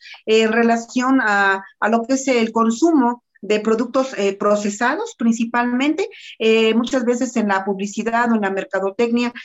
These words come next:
se nos dice que, eh, puede servirnos para determinado aspecto de la salud,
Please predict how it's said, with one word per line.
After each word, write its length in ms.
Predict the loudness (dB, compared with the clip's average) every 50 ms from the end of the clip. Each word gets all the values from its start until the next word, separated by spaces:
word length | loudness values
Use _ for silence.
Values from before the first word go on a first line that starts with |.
| -20 -20
se 200 | _ -2 0 2
nos 160 | 2 2 2
dice 400 | 2 0 0 0 0 0 -2 0
que, 320 | 0 2 4 4 4 2 0 -4 -14 -6 -4
eh, 120 | -2 -2
puede 360 | 0 2 2 2 4 2 0
servirnos 640 | 0 0 -2 -2 0 0 0 0 0 0 -2 -2 -2
para 180 | 0 0 2
determinado 960 | 2 0 0 -2 -4 -2 -2 -2 -2 0 0 2 2 2 2 2 2 0 0
aspecto 440 | -2 -4 -4 -4 -4 -6 -4 -2 -2
de 80 | -2 -2
la 100 | -2 -2
salud, 480 | -2 -2 -2 0 2 2 2 0 -2